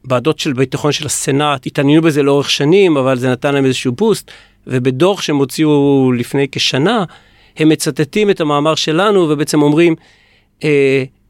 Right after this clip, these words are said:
אה, "תראו, אנחנו מאפשרים לצ'יינה טלקום ולחברות סיניות אחרות לעשות מה שהן רוצות אצלנו ב-, ביבשת, אה, צריך למנוע את זה." ו-, וחשוב להגיד שהמאמר שלנו הוא לא מאמר טכנולוגי.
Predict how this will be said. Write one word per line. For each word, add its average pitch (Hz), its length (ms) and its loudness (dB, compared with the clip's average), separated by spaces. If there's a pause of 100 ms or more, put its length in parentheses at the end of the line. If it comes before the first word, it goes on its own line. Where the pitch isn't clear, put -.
(220)
אה, 139 120 -2 (140)
"תראו, 185 420 4
אנחנו 151 500 -2
מאפשרים 147 520 0
לצ'יינה 151 380 0
טלקום 156 540 -2
ולחברות 131 560 0
סיניות 151 260 0
אחרות 143 360 0
לעשות 135 240 -4
מה 143 100 0
שהן 139 160 0
רוצות 131 300 -2
אצלנו 135 380 0
ב-, 120 220 0 (540)
ביבשת, 135 840 0 (500)
אה, 139 260 0 (360)
צריך - 340 -2
למנוע 151 380 4
את 127 80 -6
זה." 113 140 -8 (880)
ו-, 139 240 -2 (100)
וחשוב 143 260 -4
להגיד 240 140 -2
שהמאמר 139 400 0
שלנו 175 380 0
הוא 143 180 -6
לא 170 120 2
מאמר 160 460 0
טכנולוגי. 120 680 -4